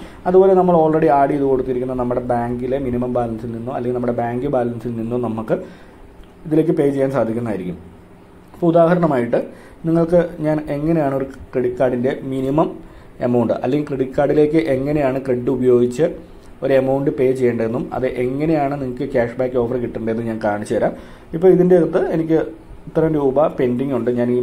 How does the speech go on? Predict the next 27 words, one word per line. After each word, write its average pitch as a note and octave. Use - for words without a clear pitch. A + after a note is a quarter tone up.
മാസം A#2+
ഒരു B2
purchase B2+
ചെയ്തതിൻ്റെ B2
pending B2+
amount A#2+
ആണ്. A#2+
അതായത് B2
ഞാനൊരു A#2+
electronic A#2+
equipments A#2+
ഇന്ന് A#2
purchase A2+
ചെയ്തിട്ടുണ്ട്. A2+
അപ്പോൾ A2+
അതിൻ്റെ A2+
ഒരു B2+
amount B2
ആണ് B2
വന്നിരിക്കുന്നത്. A2+
ഞാനപ്പോൾ C3
അവിടെ B2
click B2+
ചെയ്തു. B2
click C#3
ചെയ്ത് C#3
കഴിഞ്ഞപ്പോൾ C#3